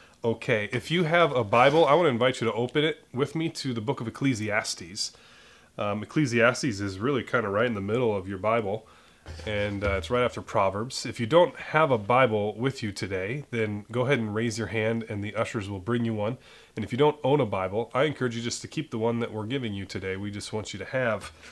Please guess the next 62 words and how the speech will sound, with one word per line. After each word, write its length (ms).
a 40
copy 300
of 60
the 40
scripture. 440
So 180
we're 100
gonna 140
be 140
just 220
looking 280
at 120
the 80
first 500
few 200
verses 420
of 100
Ecclesiastes, 1040
uh, 140
chapter 320
one, 300
verses 440
two 280
through 260
four. 600
And 100
we're 80
gonna 140
jump 240
around 300
a 40
bit, 300
but 100
I 120
encourage 400
you, 160
again, 300
to 60
have 240
your 100
Bibles 360
open. 340
We're 140
gonna, 380
we're 120
gonna 120
be 100
digging 340
into 120
the 80
text. 400
We 60
might 160
even 140
mark 260
up 120
our 120
Bibles 340
a 40
little 160
bit 200
today. 360